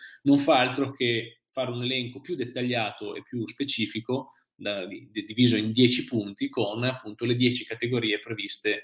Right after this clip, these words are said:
ehm, più specificamente dalla legge sul diritto d'autore. Però questi sono i campi, i campi, diciamo, della creatività umana su cui si agisce, e mi sembra che sia abbastanza chiaro il concetto.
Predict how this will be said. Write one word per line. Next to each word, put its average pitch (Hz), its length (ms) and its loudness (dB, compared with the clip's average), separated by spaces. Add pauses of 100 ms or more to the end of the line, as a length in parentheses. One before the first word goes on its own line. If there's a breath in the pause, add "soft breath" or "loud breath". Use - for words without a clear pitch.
(280 soft breath)
ehm, 95 460 -6
più - 140 -2
specificamente 110 720 4
dalla 101 120 4
legge 98 140 0
sul - 140 -4
diritto 98 280 -2
d'autore. 95 280 -4
Però 123 160 2
questi 139 220 6
sono 104 140 2
i 101 40 2
campi, 107 400 2 (260 loud breath)
i 120 100 -4
campi, 110 560 2
diciamo, 104 340 -4
della 101 160 -2
creatività 110 480 -4
umana 107 320 -4
su - 180 -12
cui 104 160 -4
si 117 140 -2
agisce, 101 440 -6
e 98 40 -16
mi 98 80 -16
sembra 101 280 -10
che 98 100 -14
sia 98 280 -2 (400 soft breath)
abbastanza 113 580 -2
chiaro 101 280 -2
il 98 100 -8
concetto. - 720 -8